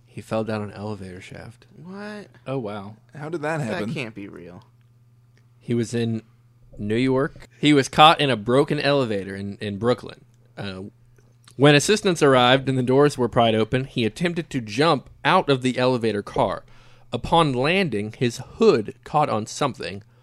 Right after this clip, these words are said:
Speaker 1: pulling him off balance, and he accidentally fell to his death down the elevator shaft. He was attending a benefit to raise education funds for underprivileged children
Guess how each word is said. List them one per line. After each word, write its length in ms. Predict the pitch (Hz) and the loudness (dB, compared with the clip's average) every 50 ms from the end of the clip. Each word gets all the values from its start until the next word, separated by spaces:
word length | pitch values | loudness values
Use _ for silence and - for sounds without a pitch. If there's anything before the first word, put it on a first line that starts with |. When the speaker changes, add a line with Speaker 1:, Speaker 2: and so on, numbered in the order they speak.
| _ _ _ _ _ _ _ | _ _ _ _ _ _ _
Speaker 1:
pulling 420 | - - 165 175 175 185 190 190 | 0 2 2 4 4 2 0 -2
him 200 | 165 165 156 151 | -2 -2 -2 0
off 260 | - 127 131 131 - - | 0 0 -2 -2 -2 -2
balance, 460 | 117 113 110 107 107 107 110 - - | -2 -2 0 -2 -2 -4 -6 -8 -8
and 120 | 113 110 113 | -8 -8 -6
he 180 | 117 127 127 - | -8 -8 -10 -8
accidentally 540 | - 127 131 131 - - 127 117 117 113 113 | -6 -6 -6 -6 -8 -10 -8 -6 -4 -6 -6
fell 320 | 113 - - 117 113 107 104 | -6 -6 -4 -2 -2 -2 -4
to 100 | 107 110 | -6 -10
his 140 | 104 95 | -12 -14
death 280 | - 95 - 92 87 - _ _ _ _ _ _ _ _ _ _ _ _ _ - | -12 -10 -10 -8 -8 -10 _ _ _ _ _ _ _ _ _ _ _ _ _ -8
down 280 | 113 117 127 127 120 | -4 -2 -2 -2 -2
the 100 | 110 104 | -2 -4
elevator 440 | 101 98 87 85 - 78 78 73 90 | -6 -6 -10 -12 -14 -14 -14 -14 -16
shaft. 420 | - - - - - _ _ _ _ _ _ _ _ _ _ _ _ _ | -16 -16 -16 -16 -18 _ _ _ _ _ _ _ _ _ _ _ _ _
He 120 | _ 123 120 | _ -4 -2
was 100 | 110 107 | -2 -4
attending 480 | 98 - - - 160 151 151 151 151 | -6 -10 -6 -4 -4 -2 0 0 0
a 80 | 139 123 | -2 -2
benefit 480 | 117 123 127 123 113 - - 104 - - | -2 -2 -2 -2 -4 -6 -8 -8 -8 -8
to 120 | - 104 | -8 -6
raise 260 | 104 107 110 110 - - | -4 -4 -4 -6 -6 -8
education 560 | 113 113 110 - - 120 117 113 - - 101 | -8 -8 -8 -10 -8 -8 -8 -8 -8 -12 -14
funds 420 | - - 101 101 101 107 - - - | -12 -10 -10 -10 -10 -10 -12 -16 -16
for 160 | _ - 107 98 | _ -8 -8 -6
underprivileged 600 | 110 113 117 127 120 - 117 110 107 113 113 113 | -6 -4 -4 -6 -6 -4 -8 -6 -6 -6 -8 -8
children 440 | - 110 107 107 104 107 110 113 | -8 -8 -8 -8 -8 -10 -12 -14